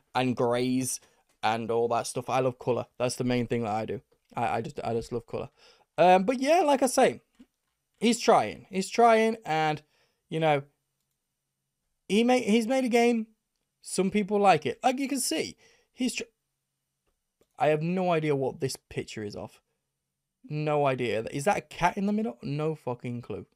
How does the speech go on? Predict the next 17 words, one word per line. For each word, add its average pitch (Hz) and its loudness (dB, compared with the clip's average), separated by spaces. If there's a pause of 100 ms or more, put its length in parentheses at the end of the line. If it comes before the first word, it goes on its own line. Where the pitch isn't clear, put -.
(520)
I'm 127 -6
so 127 -6
confused 113 -10
on 101 -10
that. 104 -12 (380)
But 233 6 (160)
as 240 8
you 269 0
can 254 4
see, 233 0 (1040)
it, 302 0 (220)
<laughs> - -4
to - 6
be 349 10
honest, 330 6
from 294 4
the, 320 4